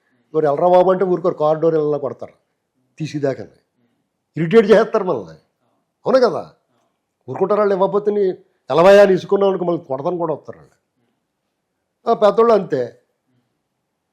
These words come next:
మీరు ఈ దేశంలో భలేగా ఉన్నాం అనుకుంట-, అనుకోకుండా. ఇది ప్రజాస్వామ్య దేశం కిందన్నా మార్చేయండి.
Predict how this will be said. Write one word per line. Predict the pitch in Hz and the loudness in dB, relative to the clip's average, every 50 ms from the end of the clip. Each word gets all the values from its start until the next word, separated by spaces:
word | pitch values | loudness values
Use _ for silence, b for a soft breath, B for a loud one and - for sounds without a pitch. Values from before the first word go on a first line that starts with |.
| _ _ _ _ _ _ _ _ _ _ _ _ _ | _ _ _ _ _ _ _ _ _ _ _ _ _
మీరు | 110 123 131 120 104 101 95 | -8 -8 -6 -6 -8 -12 -12
ఈ | 98 104 107 | -12 -14 -14
దేశంలో | 90 95 101 110 - - 147 160 165 | -12 -12 -14 -12 -8 -6 -6 -4 -4
భలేగా | 135 127 131 143 151 151 | -4 0 2 2 2 2
ఉన్నాం | 156 160 160 165 165 | 0 0 0 0 0
అనుకుంట-, | 165 160 170 165 160 143 127 | 0 -2 -4 -10 -12 -12 -14
అనుకోకుండా. | 131 135 139 160 160 156 165 156 120 85 - _ _ _ _ _ _ _ _ _ _ _ _ _ _ _ _ _ _ _ | -16 -14 -10 -10 -10 -10 -10 -14 -14 -16 -20 _ _ _ _ _ _ _ _ _ _ _ _ _ _ _ _ _ _ _
ఇది | 92 80 | -20 -20
ప్రజాస్వామ్య | _ - 92 98 139 143 160 156 - 165 160 160 165 170 165 | _ -20 -10 -4 0 0 0 0 0 0 0 0 0 -2 -2
దేశం | 160 170 165 139 160 165 | -2 -2 -2 -2 -4 -6
కిందన్నా | 170 170 170 170 170 170 | -6 -6 -6 -6 -6 -4
మార్చేయండి. | 170 165 170 165 165 - 170 139 110 87 | -2 0 -2 -2 -2 -4 -8 -8 -8 -10